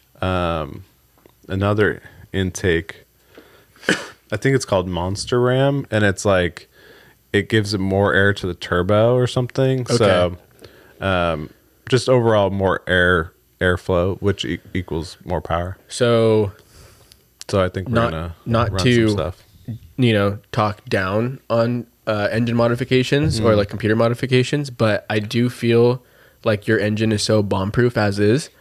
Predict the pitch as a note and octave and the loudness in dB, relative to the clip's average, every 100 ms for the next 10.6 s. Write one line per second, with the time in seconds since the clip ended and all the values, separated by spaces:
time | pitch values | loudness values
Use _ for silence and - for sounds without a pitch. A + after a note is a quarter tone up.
0 | - G#2 G2+ F2+ F2 C3 - B2+ C3+ C#3 | -2 2 2 0 0 -2 0 2 4 4
1 | C#3+ C#3+ B2 A2+ A#2 A2+ A#2+ A#2 A2 - | 2 2 2 2 2 0 0 0 0 -6
2 | _ A#2+ A2 A2 B2+ D3 - _ C#3 C3 | _ -2 2 4 4 2 -4 _ 2 2
3 | - C3+ A#2 A#2 A2+ G#2+ G#2 A2 G2+ G2 | 0 -8 -2 2 4 4 0 -4 -4 -6
4 | G2+ G#2+ G2+ G#2+ F#2+ - - A#2 G#2+ C#2+ | -8 -8 -6 -6 -8 -8 -4 -2 -2 -4
5 | A#2+ B2 A2 A#2+ G2 F2+ A#2+ A#2 A2+ A2+ | -6 -4 0 2 2 0 -2 -2 2 2
6 | A2+ A2+ A2+ G#2 A2 - G#2+ G#2+ G2 F#2+ | 2 4 2 2 0 0 0 0 -2 -2
7 | G#2 G2+ G#2 G2 G2 G2+ - G2 F#2+ - | 0 0 -2 -2 -6 -10 -6 -4 -4 -8
8 | - G2+ G2+ F#2+ F2 G2 G2 F#2 - - | -4 -2 0 -2 -2 -6 -8 -8 -2 0
9 | G#2 B2 B2 B2+ - _ - A2+ - G#2+ | 0 0 0 -2 -20 _ -4 -4 -2 -2
10 | A2 G#2 A2 A2+ C#3 | -2 -2 -4 -2 -4